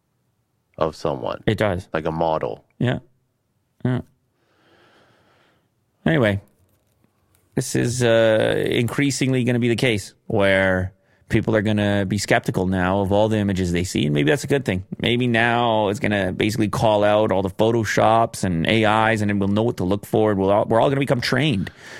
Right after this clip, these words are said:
Speaker 2: And we're, well, the downside of that is we're gonna trust nothing.
Speaker 1: Yeah. And this guy feels bad, but what about all the other people that still continues to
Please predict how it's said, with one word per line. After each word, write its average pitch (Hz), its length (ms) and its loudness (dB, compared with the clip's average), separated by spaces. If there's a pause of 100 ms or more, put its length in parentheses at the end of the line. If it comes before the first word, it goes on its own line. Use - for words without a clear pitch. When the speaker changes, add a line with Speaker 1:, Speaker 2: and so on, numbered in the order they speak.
(160)
Speaker 2:
And 113 120 2
we're, 123 80 2
well, 143 320 2 (400)
the 123 80 0
downside 135 460 2
of 98 40 0
that 113 120 2
is 110 80 -2
we're 110 60 -2
gonna 131 160 2
trust 131 360 0
nothing. 113 600 0 (500)
Speaker 1:
Yeah. 71 360 -4 (260)
And 139 140 0
this 208 180 -2
guy 156 200 2
feels 147 460 -4
bad, 69 400 -2
but 107 120 0
what 127 200 0
about 143 280 0
all 120 240 0
the 113 180 -2
other 113 300 0
people 85 540 -4
that 80 240 -2 (140)
still 104 640 -2 (440)
continues 110 800 -4
to 82 340 -4